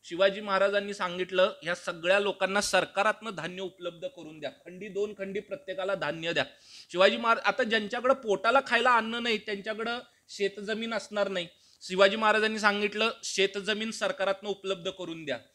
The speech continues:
पुढं आत-, ज्यांच्याकडे शेतजमीन नाही, बैलजोड नाही, अवजारं नाही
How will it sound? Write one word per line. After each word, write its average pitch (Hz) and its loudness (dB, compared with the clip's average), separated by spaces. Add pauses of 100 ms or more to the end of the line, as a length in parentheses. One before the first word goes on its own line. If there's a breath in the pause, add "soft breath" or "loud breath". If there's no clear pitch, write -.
(540 soft breath)
पुढं 214 0
आत-, 180 -6
ज्यांच्याकडे 240 -2
शेतजमीन 233 -4
नाही, 240 -2
बैलजोड 208 0
नाही, 233 -8
अवजारं 208 -2
नाही 175 -4